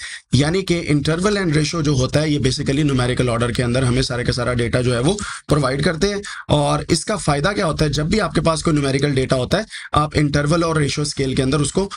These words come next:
measure करते हैं। And most of the time ये दोनों scale ही important होते हैं। अब यहाँ पे आप देख सकते हैं कि मैं, अ, let me see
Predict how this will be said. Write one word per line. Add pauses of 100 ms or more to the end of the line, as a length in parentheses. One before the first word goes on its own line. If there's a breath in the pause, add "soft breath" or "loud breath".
(140)
measure
करते
हैं। (300)
And
most
of
the
time
ये
दोनों
scale
ही (120)
important
होते
हैं। (340 loud breath)
अब
यहाँ
पे
आप
देख
सकते
हैं
कि
मैं,
अ, (520)
let
me
see